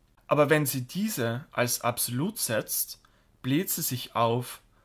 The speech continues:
und übergeht dabei Gott, der die Wünsche erst umsetzt.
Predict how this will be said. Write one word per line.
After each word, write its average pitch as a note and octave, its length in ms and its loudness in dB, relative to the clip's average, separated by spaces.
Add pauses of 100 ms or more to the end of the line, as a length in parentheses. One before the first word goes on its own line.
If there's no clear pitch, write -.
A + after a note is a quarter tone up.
(160)
und B2+ 160 -4
übergeht A#2 800 -6 (100)
dabei A#2 300 0
Gott, - 500 -6 (500)
der B2 100 0
die A2+ 180 -6
Wünsche A#2 600 -2 (100)
erst - 440 -2
umsetzt. B2 720 -6